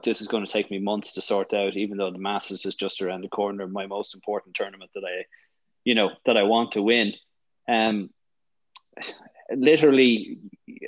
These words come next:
a half an hour probably could get him back onto a situation where, uh, I'm, I'm, I'm away, I'm, I'm swinging the club well again,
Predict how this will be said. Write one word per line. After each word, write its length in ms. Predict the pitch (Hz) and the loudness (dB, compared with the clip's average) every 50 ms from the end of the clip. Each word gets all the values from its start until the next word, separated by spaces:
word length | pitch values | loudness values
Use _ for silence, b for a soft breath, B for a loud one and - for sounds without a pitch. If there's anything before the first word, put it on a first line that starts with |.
| - B B B B B B - | -12 B B B B B B 0
a 100 | 117 117 | 2 4
half 300 | - 131 143 143 - - | 6 6 6 6 4 0
an 100 | 120 120 | -2 0
hour 320 | 127 127 127 127 117 107 - | 2 2 4 4 2 2 0
probably 480 | - 123 123 123 120 110 107 117 110 104 | 2 2 2 2 2 0 -2 -4 -4 -4
could 200 | - - 98 95 - _ | -4 -8 -8 -8 -6 _
get 180 | 110 117 113 | 0 2 2
him 120 | 113 104 98 | 0 0 0
back 220 | 110 113 113 - - | 2 2 2 0 -2
onto 260 | 113 107 - - 113 104 | -8 -10 -8 -8 -8 -8
a 40 | |
situation 580 | - - 113 104 - 110 107 104 104 - 113 107 | -8 -10 -12 -10 -8 -6 -6 -6 -6 -10 -12 -8
where, 220 | - 110 104 104 - _ _ _ _ _ _ _ _ _ _ _ _ _ _ | -6 -4 -4 -4 -6 _ _ _ _ _ _ _ _ _ _ _ _ _ _
uh, 220 | 73 78 - - - - | 0 0 0 -2 -2 0
I'm, 420 | - 131 131 127 127 113 101 - - _ - | 2 4 4 4 2 0 -2 -6 -10 _ -2
I'm, 280 | 135 120 110 110 113 - - | 0 0 0 -2 -4 -2 0
I'm 180 | 143 127 127 | 2 2 4
away, 540 | 117 113 120 135 139 139 139 139 135 135 - | 2 4 4 4 6 6 6 6 4 2 0
I'm, 260 | - 139 117 113 113 - | 0 0 -2 -2 -2 -6
I'm 120 | 120 113 - | -10 -10 -6
swinging 260 | - 147 135 127 117 | -4 -2 -2 -2 -2
the 80 | 107 | -4
club 240 | - - 123 110 104 | -2 -2 -2 -2 2
well 260 | 117 123 131 131 131 120 | 2 4 4 4 4 2
again, 440 | 107 117 127 127 123 120 117 117 | 0 0 -2 -2 0 -2 -4 -6